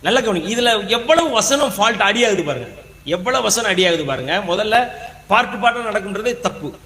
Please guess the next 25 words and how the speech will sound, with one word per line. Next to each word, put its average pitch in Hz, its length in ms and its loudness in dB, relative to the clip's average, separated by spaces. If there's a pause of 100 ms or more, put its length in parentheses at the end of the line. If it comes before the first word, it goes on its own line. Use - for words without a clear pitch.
(380)
என்ன, 233 420 0
என் 196 300 -4
முதல்ல 311 300 4
ஒரு 226 120 2
காரியம் 185 260 0
சொல்றேன் 151 220 -6
கேளுங்க. 123 240 -8
முதலாம் 277 560 2
உயிர்த்தெழுதல் 220 500 -4
என்பது 143 380 -6 (460)
வெளிப்படுத்தல் 196 520 -4
இருபது, 185 580 -2 (240)
இருபதாவது 175 580 0
அதிகாரத்துல 160 560 -4 (440)
நாலாவது 226 500 2
வசனத்துல 185 180 -6
இருந்து 214 180 -6
நீங்க 170 300 -2
வாசிச்சீங்கன்னா, 170 720 -4 (520)
"ஆ, 170 240 2
சிங்காசனங்களையும் 262 840 0
கண்டேன், 170 360 0
அவைகள் 240 360 -2
மேல் 240 180 -4
உட்கார்ந்தார்கள், 151 800 -2